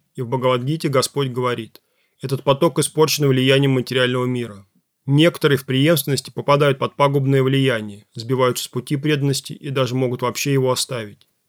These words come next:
Поэтому наследование через физическую преемственность отнюдь ненадежный критерий, который стоило бы принять. Единственное, что нужно искать, это поток духовного знания. Мы должны его принять,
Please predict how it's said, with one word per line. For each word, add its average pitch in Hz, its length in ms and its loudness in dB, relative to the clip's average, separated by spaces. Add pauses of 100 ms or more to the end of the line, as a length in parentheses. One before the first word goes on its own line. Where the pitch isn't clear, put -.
(220)
Поэтому 139 300 2
наследование 135 480 2
через 131 240 -2
физическую 143 520 -2
преемственность 143 760 -2
отнюдь 151 420 0
ненадежный 135 500 2
критерий, 120 680 -6
который 147 360 0
стоило 135 320 4
бы 127 100 0
принять. 113 540 -8 (580)
Единственное, 143 580 2
что - 160 -4
нужно 135 280 2
искать, 147 320 -2 (420)
это 151 220 -2
поток 143 340 2
духовного 131 500 0
знания. 110 520 -8 (580)
Мы 139 140 0
должны 131 300 2
его 135 120 4
принять, 139 380 0